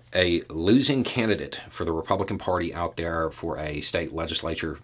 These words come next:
position, um, they have been implicated in a series of attacks. And by attacks, I mean drive-by shootings.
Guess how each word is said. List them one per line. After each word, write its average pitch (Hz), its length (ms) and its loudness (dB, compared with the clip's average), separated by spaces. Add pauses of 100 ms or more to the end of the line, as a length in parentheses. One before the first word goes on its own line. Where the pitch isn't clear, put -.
position, 92 500 -2 (600)
um, 80 500 0 (1500)
they 110 240 8
have 107 180 0
been 101 120 2
implicated 107 720 4 (440)
in 90 340 -4
a 82 180 -2
series 90 680 2 (180)
of 78 600 -6
attacks. - 400 -4
And 82 60 -4
by 87 120 2
attacks, 87 300 -2
I 85 80 -2
mean 78 320 -6 (500)
drive-by 98 380 2
shootings. - 600 -2